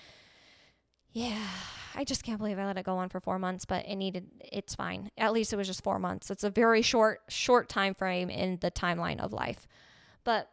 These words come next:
um, I'm really thankful for, going back to that song, Flowers. I had it in, like, my YouTube playlist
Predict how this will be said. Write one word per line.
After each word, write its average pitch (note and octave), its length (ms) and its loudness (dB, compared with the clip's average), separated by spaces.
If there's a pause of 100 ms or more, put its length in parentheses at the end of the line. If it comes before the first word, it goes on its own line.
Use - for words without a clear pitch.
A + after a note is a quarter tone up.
(100)
um, G#3 520 2 (200)
I'm B3+ 100 4
really D#4+ 180 8
thankful C#4 260 6
for, B3 140 4 (120)
going A#3+ 200 8
back G#3+ 160 6
to A3+ 100 0
that F#3 180 2
song, F#3+ 360 2 (920)
Flowers. G#3 800 6 (500)
I A#3 120 4
had C#4 320 8
it A#3 180 6
in, G#3+ 280 6
like, G3 280 4
my G3+ 160 6
YouTube G3 460 4
playlist F#3+ 640 0